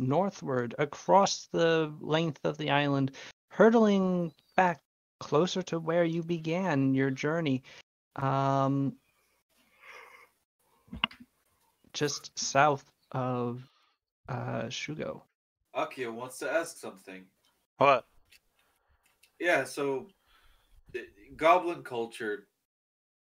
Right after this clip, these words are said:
Speaker 2: how that work? Do, do they have, like, clans, like, a, the
Speaker 3: I mean
Speaker 2: patriarchy? Like, wh-, what is it? Anybody
Speaker 3: I
Speaker 2: know?
Speaker 3: don't, I, I don't think Sato would know.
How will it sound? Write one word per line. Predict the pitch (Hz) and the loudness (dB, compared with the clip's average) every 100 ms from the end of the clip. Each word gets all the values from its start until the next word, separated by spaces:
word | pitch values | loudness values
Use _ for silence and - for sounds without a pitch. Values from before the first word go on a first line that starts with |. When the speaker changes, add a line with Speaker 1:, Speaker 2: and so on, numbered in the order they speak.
| _ | _
Speaker 2:
how | - 131 151 | -10 -6 0
that | 156 135 | 0 2
work? | 139 127 - | 0 -2 -4
Do, | 120 113 - | -12 -12 -10
do | 120 | -4
they | 123 | -2
have, | 135 | -2
like, | 135 131 | -2 -6
clans, | - 131 156 165 147 131 - - | -6 -2 -2 -2 -8 -16 -16 -12
like, | 113 113 | -12 -8
a, | 113 110 - _ | -6 -8 -10 _
the | 95 | -10
Speaker 3:
I | 120 | -4
mean | 143 | -4
Speaker 2:
patriarchy? | 143 165 165 165 165 | -4 -6 -6 -8 -10
Like, | 139 123 - | -8 -8 -10
wh-, | 117 113 | -10 -4
what | 135 | -4
is | 135 | -4
it? | 113 107 - _ _ _ _ _ _ _ _ _ _ _ _ _ _ | -4 -8 -10 _ _ _ _ _ _ _ _ _ _ _ _ _ _
Anybody | 127 139 143 | -6 -2 -2
Speaker 3:
I | |
Speaker 2:
know? | 131 | 4
Speaker 3:
don't, | 123 135 131 123 127 | 6 6 2 -6 -2
I, | 139 | 4
I | |
don't | 139 147 | 4 4
think | 143 | 0
Sato | - 143 139 | 8 8 8
would | 113 | 4
know. | 110 107 | -4 -8